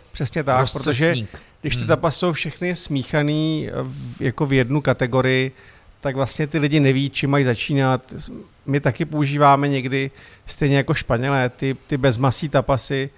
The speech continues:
Speaker 1: používáme jako, o, takový doplněk třeba k těm masovým nebo k těm mořským.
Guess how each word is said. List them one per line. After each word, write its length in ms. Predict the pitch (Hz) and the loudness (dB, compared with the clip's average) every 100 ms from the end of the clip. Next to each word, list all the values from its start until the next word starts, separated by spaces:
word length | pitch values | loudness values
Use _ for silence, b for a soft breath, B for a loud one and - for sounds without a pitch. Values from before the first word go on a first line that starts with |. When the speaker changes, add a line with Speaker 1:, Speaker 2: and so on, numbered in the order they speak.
| B B B B B | B B B B B
Speaker 1:
používáme 680 | 147 131 135 135 131 131 135 | -2 -2 2 4 6 6 2
jako, 280 | 131 - 139 135 135 135 135 123 | 0 0 0 2 4 2 2 0
o, 840 | 117 117 113 113 113 117 113 113 - - - - 64 - - | 0 0 0 0 -2 -2 -4 -6 -10 -12 -14 -14 -14 -12 -6
takový 300 | 120 143 131 | -2 0 4
doplněk 600 | 131 107 160 151 131 - | 4 6 4 6 2 -2
třeba 220 | - 127 | -4 -2
k 60 | |
těm 160 | - 131 | -2 0
masovým 440 | 120 - 151 139 | 0 0 0 0
nebo 180 | 131 123 | 0 -4
k 40 | - | -4
těm 180 | 135 | -4
mořským. 720 | 131 127 120 - - 127 120 | -2 -2 -4 -2 0 0 -2